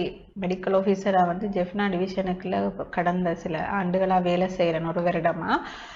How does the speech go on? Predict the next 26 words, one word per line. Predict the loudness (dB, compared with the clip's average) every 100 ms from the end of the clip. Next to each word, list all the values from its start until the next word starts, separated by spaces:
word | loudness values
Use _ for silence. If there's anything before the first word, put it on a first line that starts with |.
| -18 -12
என்னன்னு | -6 -4 -2
சொன்னா, | 0 2 2
நாங்கள் | 2 2 0 0
போய் | 2 4
ஸ்கூல் | 2 -2 0 2 4
வழிய | 6 4 2 -6 -10 -14 -4
நிறைய | 2 4 4
ப்ரோக்ராம் | 4 4 4 6 4 4 2
செய்யக்குள்ள | 0 4 2 2 2
அங்க | 2 4 2
நான் | 2 2
நிறைய | 2 4 4
விஷயங்களை | 4 0 2 2 4 6
அவதானிச்சிருக்கிறேன். | 8 8 6 4 2 -2 -4 -4 -4 -4 -6 -8 _ -20 -20 -16 -6
இப்ப | 0
நார்மலா | 2 4 4 6 4
பார்த்தோம்னா, | 6 2 2 2 4 4 6
ஒரு, | 6 6 4 2
ஒரு, | 0 2 0 -4
என்று | -4 -2 0 2 4
ஜாழ் | 6 6
மாவட்டத்துல | 6 4 4 2 2 6
உள்ள | 6 6 4 2 -4
பல | 2 4
பாடசாலைகளில் | 4 4 4 4 4 4 6 6 4
நான் | 2 2